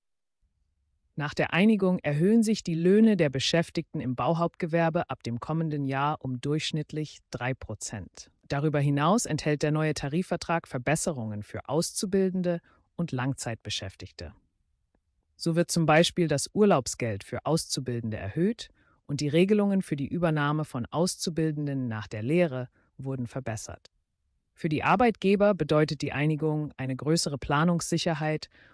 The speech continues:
und Kalkulierbarkeit der Lohnkosten. Durch die schrittweise Anhebung der Löhne über die nächsten Jahre hinweg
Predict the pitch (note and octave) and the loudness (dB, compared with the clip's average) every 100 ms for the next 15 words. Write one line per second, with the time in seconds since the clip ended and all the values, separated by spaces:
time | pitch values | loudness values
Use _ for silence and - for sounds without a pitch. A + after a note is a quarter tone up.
0 | _ - F3 - E3 - C#3+ D#3 C3 A#2 | _ -6 -6 -2 -2 0 0 0 0 -6
1 | - A#2+ A#2 A#2+ A#2 A#2 - - - - | -6 -6 -6 -4 -4 -6 -10 -12 -12 -14
2 | D#2+ _ _ _ _ _ _ _ _ _ | -18 _ _ _ _ _ _ _ _ _
3 | _ _ _ _ _ - D#3 - D#3 - | _ _ _ _ _ -8 -6 -2 0 2
4 | A#3 - G3 F#3 E3+ - F3+ F#3+ E3+ D#3+ | 2 4 4 6 4 2 4 4 4 0
5 | C#3+ B2 C3+ D#3+ F3 F3 C#3 C3+ C3+ C#3+ | 0 0 0 2 2 2 -2 -2 -2 -2
6 | D#3+ - D3+ C#3+ C#3 D3 D3 C#3 D3 D3+ | -2 -6 -4 -2 -2 -2 -2 -2 -2 -4
7 | - | -10